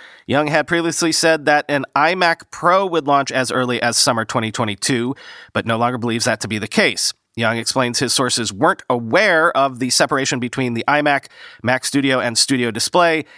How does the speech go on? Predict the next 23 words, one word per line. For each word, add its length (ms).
adding 240
confusion 500
to 260
Apple's 320
exact 500
plans. 560
The 100
confusion 460
likely 300
came 280
from 200
the 80
fact 280
that 220
the 160
Studio 420
Display 440
and 120
presumably 600
the 220
Studio 320
Display 360
Pro 580